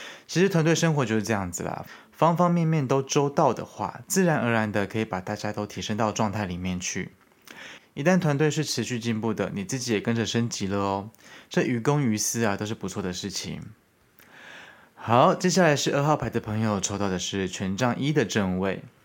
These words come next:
二号牌的朋友今天有机会迎来一个新的开始、新的灵感、新的机会、新的际遇，看起来是强而有力的，也是精神抖擞的一天哦。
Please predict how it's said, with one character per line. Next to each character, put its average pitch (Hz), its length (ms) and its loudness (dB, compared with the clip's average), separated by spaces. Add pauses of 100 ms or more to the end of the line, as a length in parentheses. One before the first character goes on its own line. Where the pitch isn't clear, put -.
(1300)
二 202 100 6
号 214 80 8
牌 170 120 6
的 170 100 6
朋 151 120 4
友 151 220 6
今 143 160 4
天 151 160 4
有 127 100 6
机 131 160 2
会 139 140 4
迎 113 160 2
来 107 140 4
一 107 60 2
个 104 200 2
新 170 240 2
的 175 80 4
开 139 200 2
始、 113 360 0
新 113 200 -2
的 107 80 2
灵 92 240 -4
感、 98 280 0
新 104 160 -6
的 98 80 -2
机 104 240 -2
会、 120 320 2
新 113 160 -2
的 104 160 2
际 95 460 -2
遇， 104 280 -4 (640)
看 190 200 4
起 180 120 2
来 127 180 6
是 139 160 0
强 110 300 -2
而 117 100 2
有 120 160 2
力 98 220 -2
的， 90 160 0
也 92 100 -4
是 104 160 -4
精 151 260 0
神 107 240 -2
抖 98 200 -2
擞 110 200 -4
的 78 120 -8
一 104 120 -4
天 117 240 -2
哦。 131 280 0